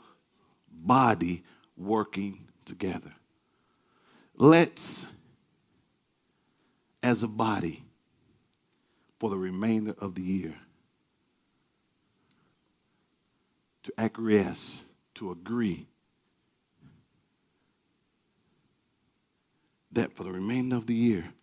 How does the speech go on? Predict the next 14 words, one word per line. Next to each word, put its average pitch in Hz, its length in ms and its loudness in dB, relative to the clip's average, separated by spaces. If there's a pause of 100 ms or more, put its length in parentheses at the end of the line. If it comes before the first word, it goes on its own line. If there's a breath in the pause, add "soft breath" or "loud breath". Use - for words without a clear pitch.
(1040)
I'm 113 140 -8
gonna 98 100 -12
do 101 180 0
everything 113 420 -4
I 101 100 -10
can 98 440 -8 (1400)
to 113 120 -6
make 101 280 -6
sure 127 440 -2
that 107 120 -6
I 101 80 -2
do 113 180 -2
my 98 280 -6
part - 340 -6